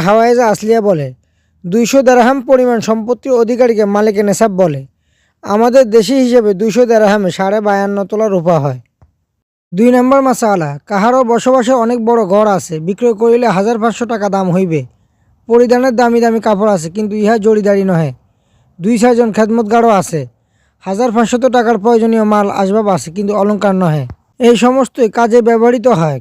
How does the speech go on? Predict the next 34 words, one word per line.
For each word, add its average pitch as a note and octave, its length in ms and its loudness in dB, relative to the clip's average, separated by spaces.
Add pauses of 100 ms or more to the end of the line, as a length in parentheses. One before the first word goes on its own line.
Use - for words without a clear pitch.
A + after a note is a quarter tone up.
কিংবা B3+ 340 -2
কিছু G#3 260 -6
মালপত্র A#3+ 500 -2
প্রয়োজন A#3 360 0
অপেক্ষা A3+ 340 0
বেশি G3+ 280 0
আছে F3 320 -2
এবং G3 160 -4 (100)
জড়ি G#3+ 260 2
অলংকারও G#3 560 0
আছে, D#3+ 180 -6
কিন্তু G#3+ 340 -8
জাকাত F#3+ 340 -2
ওয়াজিব G3 360 0
হওয়ার G3 220 2
পরিমাণ F#3 420 -4
নহে। D3+ 260 -4 (640)
এমন A#3 280 2
লোকের A#3 240 2
উপর G#3 180 0
সদগায়ে G#3 420 -2
ফেতর G#3 240 -2
ওয়াজিব F#3+ 360 0
নহে। D#3 300 -4 (840)
তিন A3 180 4
নম্বর B3+ 280 2
মাসালা, F#3+ 440 0 (120)
যদি G#3 320 -2
কেহ A#3+ 200 2 (120)
মাত্র B3 320 0
দুইখানা A3 500 -2
বাড়ির A3+ 320 2
মালিক G#3 320 -2
হয়, D3 220 -4